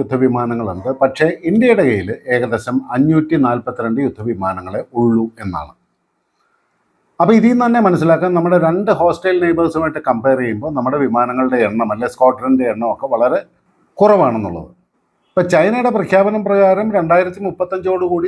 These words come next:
ചൈനയുടെ കയ്യിൽ ആയിരത്തി അഞ്ഞൂറ് ഫിഫ്ത് and സിക്സ്ത് ജനറേഷൻ ഫൈറ്റേഴ്സ് ഉണ്ടാകും എന്നാണ്. പാകിസ്ഥാനും ചൈനയിൽ നിന്നൊരു നാൽപത് ജെ തേർട്ടി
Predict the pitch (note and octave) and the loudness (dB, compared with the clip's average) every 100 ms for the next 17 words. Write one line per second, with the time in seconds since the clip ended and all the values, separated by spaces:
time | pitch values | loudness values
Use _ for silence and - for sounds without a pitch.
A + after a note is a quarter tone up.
0 | F#3 E3 E3 F3 F3+ D#3+ D3+ D#3 C#3+ C#3+ | -2 -2 2 2 2 2 0 0 2 2
1 | E3 F3+ G3 F#3 F3 F3 F3+ F3 E3+ - | 2 0 0 0 2 2 0 0 -2 2
2 | F#3 F3 F3+ F3 - F#3 D#3 D3 D3 C3+ | 0 0 -4 -4 -2 0 0 0 0 -4
3 | D#3+ C#3+ C3+ D3+ C#3+ C#3+ A#2 B2 B2 G#2+ | -2 0 2 2 0 0 2 2 2 -2
4 | E2+ E2 _ _ _ _ _ _ _ _ | -4 -8 _ _ _ _ _ _ _ _
5 | _ F#3+ G#3+ A3+ F#3+ D#3 F#3+ F3+ D#3+ E3+ | _ 2 2 2 2 2 2 2 2 2
6 | E3+ D#3+ D3+ D3+ F3 F#3+ G#3+ G#3+ D3 E3 | 2 0 0 2 2 2 0 0 0 0
7 | E3+ E3+ D#3+ | 0 -2 -2